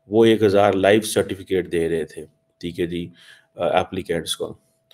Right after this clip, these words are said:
अ, इस तरह के वो कहते हैं जी कैंप जो हैं वो वैंकूवर and Surrey यानी कि the other side of the, अ, Canada, उधर भी ये, ये कैंप्स उखाड़े गए हैं और वहाँ, अ,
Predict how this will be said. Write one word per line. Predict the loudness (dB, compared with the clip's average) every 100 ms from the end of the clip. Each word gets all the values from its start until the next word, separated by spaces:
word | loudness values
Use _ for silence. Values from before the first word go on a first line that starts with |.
| -20 _ _
अ, | -6 -4 -2 -2 -2 -4 -6 -8 -12 -14 -8
इस | -6 0
तरह | 2
के | 2
वो | 0
कहते | 0 0 -2
हैं | -2
जी |
कैंप | -4 -2 -2 -4
जो | -6
हैं | -6 -4
वो | -4 -2
वैंकूवर | -4 -6 -6 -2 -2
and | -2 -6
Surrey | -6 -4 -4 -6 -8
यानी | -10 -12 -10
कि | -8
the | -2 2
other | 2 2
side | -4 -4 -6
of | -8
the, | -10 -18 -16 -16
अ, | -16 -12 -6
Canada, | -6 -4 -8 -8 _ -20 -20 _ _
उधर | 4 6 6
भी | 6 2
ये, | 2 -2 -4 -4
ये | -2 -2
कैंप्स | 0 -2 -2 -6
उखाड़े | -12 -6 -2 -2
गए | -2 -4
हैं |
और | -4 -6
वहाँ, | -8
अ, | -6 -6 -6 -6